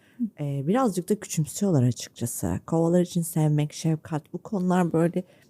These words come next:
Speaker 2: yani dünyada daha önemli şeyler var. Bunları mı düşüneceğiz gibi bir tavırları var. Genellikle hafife alırlar, önemsizleştirirler. Bu önemsizleştirmenin sonucunda da tabii ki karşı tarafı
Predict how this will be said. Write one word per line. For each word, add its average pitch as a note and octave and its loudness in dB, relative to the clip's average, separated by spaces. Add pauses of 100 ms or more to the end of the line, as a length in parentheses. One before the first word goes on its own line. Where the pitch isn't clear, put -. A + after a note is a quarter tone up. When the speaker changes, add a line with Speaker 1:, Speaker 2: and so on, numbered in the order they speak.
(320)
Speaker 2:
yani E3+ 2
dünyada A3 6
daha G3 10
önemli F3+ 6
şeyler E3 4
var. D3 2
Bunları F#3+ 8
mı E3+ 8
düşüneceğiz D3+ -2
gibi E3+ 0
bir F3+ -2
tavırları C#3 -2
var. B2 -4
Genellikle C3+ -6 (200)
hafife F#3+ 2
alırlar, C3 6
önemsizleştirirler. D3 0 (500)
Bu C4+ 4
önemsizleştirmenin G#3 4
sonucunda A3+ 0
da G#3+ 2
tabii G#3+ 0
ki - -12
karşı F#3 -2
tarafı G#3+ 0